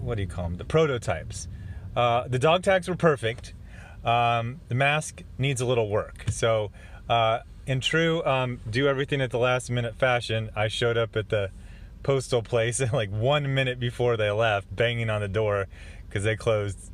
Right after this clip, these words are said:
three minutes early. Uh, the guy ended up opening it up eventually, but he's like, "We already shut down our computer, so c-, can I just give it to you and <laughs> you'll sign for it on Tuesday?" Uh,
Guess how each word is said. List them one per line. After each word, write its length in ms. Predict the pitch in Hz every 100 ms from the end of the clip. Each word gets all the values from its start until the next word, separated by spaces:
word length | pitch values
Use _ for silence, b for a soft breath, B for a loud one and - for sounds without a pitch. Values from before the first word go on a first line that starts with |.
| -
three 240 | 101 110 110
minutes 320 | 107 98 -
early. 440 | 107 107 98 92 - B B B
Uh, 340 | 104 104 104 104 - - 185
the 120 | 117
guy 240 | 131 151
ended 280 | 143 139 127
up 120 | 117 -
opening 340 | 131 131 127
it 60 | 113
up 180 | 123 117
eventually, 540 | 104 127 127 113 107
but 160 | 95 101
he's 100 | 101
like, 160 | 98
"We 100 | 98
already 200 | 123 120
shut 160 | 110 120
down 180 | 117 113
our 80 | 107
computer, 400 | 98 120 110 110
so 320 | - 95 90 B B B B -
c-, 120 | 143 -
can 100 | 139
I 80 | 147
just 160 | 185
give 160 | 120 147
it 100 | 160
to 140 | -
you 180 | 220 190
and 320 | 214 190 151 - -
<laughs> 140 | -
you'll 100 | 139
sign 380 | 139 151 139 151
for 240 | - 151
it 40 | 147
on 160 | 135
Tuesday?" 640 | 127 123 123 127 143 156 160 B B B -
Uh, 500 | 123 127 120 113 120